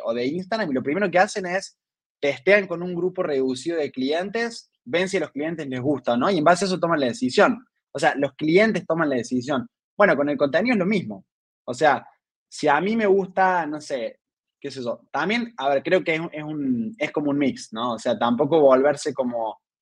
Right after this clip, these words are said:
sumamente generalista, creo que hay, hay que hablar de cosas que a uno le interesan,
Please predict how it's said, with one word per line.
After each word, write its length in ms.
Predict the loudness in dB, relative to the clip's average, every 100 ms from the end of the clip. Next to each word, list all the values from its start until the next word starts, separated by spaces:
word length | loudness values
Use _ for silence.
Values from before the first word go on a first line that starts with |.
| _ _
sumamente 540 | -8 -2 -2 0 -2
generalista, 640 | -2 2 4 4 4 0
creo 180 | 2 2
que 80 | 4
hay, 180 | 4 2
hay 160 | -2 0
que 80 |
hablar 240 | 2 2 0
de 80 | 0
cosas 260 | -4 -6
que 100 | -8
a 40 | -4
uno 120 | -2
le 120 | -2
interesan, 580 | 0 2 2 2 -4